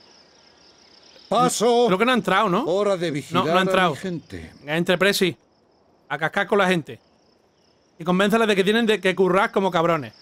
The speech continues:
Speaker 1: Otra vez a trabajar.
Speaker 2: Se ha teletransportado, ¿no? Porque no han dado por aquí. Bien.
Speaker 1: Mejor que sea
Speaker 2: Voy a
Speaker 1: importante.
Speaker 2: hacer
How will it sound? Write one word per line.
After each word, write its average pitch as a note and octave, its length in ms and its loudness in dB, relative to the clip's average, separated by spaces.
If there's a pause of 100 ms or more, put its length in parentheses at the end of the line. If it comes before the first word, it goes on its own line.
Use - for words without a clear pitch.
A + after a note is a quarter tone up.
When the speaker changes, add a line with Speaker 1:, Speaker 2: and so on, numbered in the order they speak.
(340)
Speaker 1:
Otra C3+ 420 -2
vez D3 340 -2
a C3+ 80 -2
trabajar. D3 480 -2 (640)
Speaker 2:
Se F#3 80 -4
ha F#3+ 60 0
teletransportado, A#3+ 880 2
¿no? G#3+ 180 0 (240)
Porque D#3 180 -10
no F3 80 0
han G#3+ 60 0
dado A#3+ 140 2
por G3+ 120 2
aquí. F3+ 200 -6 (1800)
Bien. C3+ 280 -4
Speaker 1:
Mejor C#3 520 -4
que D#3+ 120 -6
sea F#3 200 -4
Speaker 2:
Voy G#3 60 -2
a - 20 -6
Speaker 1:
importante. G3 400 0
Speaker 2:
hacer B3 440 0